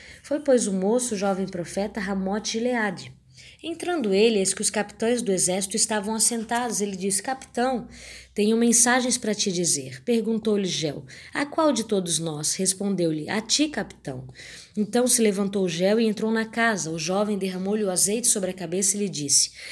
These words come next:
"Assim diz o Senhor, Deus de Israel: Ungi-te rei sobre o povo do Senhor, sobre Israel." Ferirás a casa de Acabe teu senhor, para que eu vingue da mão de Jezabel o sangue dos meus servos, os profetas,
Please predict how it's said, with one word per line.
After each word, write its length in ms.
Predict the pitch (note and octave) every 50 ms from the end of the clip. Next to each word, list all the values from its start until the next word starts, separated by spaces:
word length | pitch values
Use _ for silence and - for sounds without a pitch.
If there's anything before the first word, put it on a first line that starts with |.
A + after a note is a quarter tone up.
| - - - - -
"Assim 400 | F3+ F#3+ F#3+ - - - B3+ B3
diz 200 | C4+ B3+ B3 G3+
o 60 | A3+ G#3+
Senhor, 400 | - - A3+ A3 A3 A3 G#3 F#3+
Deus 360 | E3 F3+ G#3+ B3 C4+ C4+ A#3
de 120 | G#3+ A#3+
Israel: 500 | A#3 - A3+ A3 G#3 F3+ D#3 C#3 - B2+ - - - - - - - -
Ungi-te 560 | F#3+ G3 F#3+ - F#3+ A3+ C4 B3 - - A#3
rei 240 | F#3+ F#3 G3+ G#3+ A3
sobre 280 | - - G#3+ F#3 F3
o 40 | F#3
povo 400 | F#3 - - A3+ B3 C#4 C4 B3+
do 100 | A3 G#3+
Senhor, 420 | G#3 - - G#3 F#3+ F#3 G3 G#3 G#3
sobre 400 | - - G#3+ F#3+ F3 E3+ F3+ G#3+
Israel." 540 | A#3+ - E3+ F#3+ F#3 E3+ D3+ C3+ B2+ B2 - - _ _ _ _ _ _ _ - - _ _ _ - - - - - - - -
Ferirás 560 | - G#3 G3 G3 F3 F#3 G3+ A#3 B3+ A#3 G#3+
a 80 | A3+
casa 320 | A3+ - G#3 G3+ G3+ F#3+ F#3
de 100 | D#3+ F3+
Acabe 300 | E3 - - F#3+ F3+ F#3
teu 260 | F#3 - - A3 C4+
senhor, 380 | C4+ - - A3+ G#3 G#3 A3 G#3+
para 160 | - G3+ F#3+
que 100 | F#3+ -
eu 60 | G3
vingue 240 | F3 E3+ G#3+ G#3+ G#3+
da 140 | F#3 F#3 F3
mão 320 | E3+ F3 F#3 A3+ C4 C4+
de 100 | A#3+ A#3+
Jezabel 520 | G#3+ A3+ G#3+ G3+ F3 G3+ F#3 E3 F#3+ G3
o 40 | G3+
sangue 420 | G3 - - - G#3 G3+ G#3+ A3 G#3
dos 160 | F#3+ G3+ F3+
meus 260 | F#3 G3+ A#3 C#4+ C#4
servos, 460 | - - G3+ E3+ D#3 D3+ C#3+ D3 D3
os 140 | F#3+ A#3+ A#3
profetas, 720 | - - B3+ B3 B3 - G3 E3 D3 C#3+ - D3+ C#3+ -